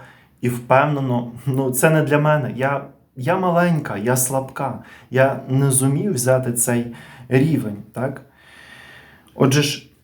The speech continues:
і тут, е, д-, більше з'являються в її творчості такі висловлення, як «божі рамена», «бути несеним», «дитина» — «бути маленьким».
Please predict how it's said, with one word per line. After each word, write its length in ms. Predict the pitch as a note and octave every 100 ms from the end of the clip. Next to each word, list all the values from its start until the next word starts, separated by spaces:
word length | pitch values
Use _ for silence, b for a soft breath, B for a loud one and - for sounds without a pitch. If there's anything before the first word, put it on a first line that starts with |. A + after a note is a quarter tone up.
| _ _ -
і 80 | F3+
тут, 240 | A3+ -
е, 200 | - D3+
д-, 260 | C3+ B2 -
більше 580 | D3 F3+ D#4+ - F#3+ E3+
з'являються 640 | E3 D3+ F3 F3+ F3 D#3
в 40 |
її 160 | C#3+ D#3
творчості 680 | D#3+ D#3 E3+ - D3 - C#3+
такі 240 | C#3 D#3
висловлення, 400 | - - D3 C#3+
як 120 | B2
«божі 480 | - - F3+ F#3+ F3+
рамена», 440 | E3+ C#3+ A2+ G2+ G2+
«бути 360 | - D3+ E3
несеним», 640 | E3 F3 D#3 - G#2 G2+ G2+
«дитина» — 480 | G2+ C3 F3 F#3+ F3
«бути 300 | C3+ F3 E3
маленьким». 720 | D3 C#3+ B2 G#2 G2 F#2